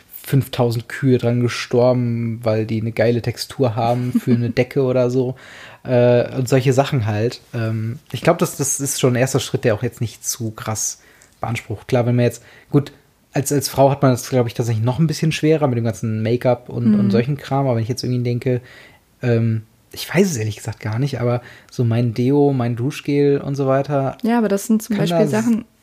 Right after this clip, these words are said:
Speaker 2: ja, es kann sein, dass die an Tierversuch-, an Tieren, also ich weiß es nicht, ich weiß nicht, was du benutzt.
Speaker 1: Ja.
Speaker 2: Aber das, genau, das kann man halt recherchieren und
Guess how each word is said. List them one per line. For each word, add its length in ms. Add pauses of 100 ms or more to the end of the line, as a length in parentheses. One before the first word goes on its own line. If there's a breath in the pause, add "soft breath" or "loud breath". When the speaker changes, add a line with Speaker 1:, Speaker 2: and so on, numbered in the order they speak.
(120)
Speaker 2:
ja, 340
es 120
kann 240
sein, 200
dass 160
die 320
an 140
Tierversuch-, 520
an 120
Tieren, 340 (100)
also 160
ich 100
weiß 180
es 120
nicht, 140
ich 60
weiß 120
nicht, 120
was 100
du 160
benutzt. 300 (120)
Speaker 1:
Ja. 400
Speaker 2:
Aber 240 (180)
das, 280
genau, 200
das 160
kann 120
man 180
halt 180
recherchieren 540
und 200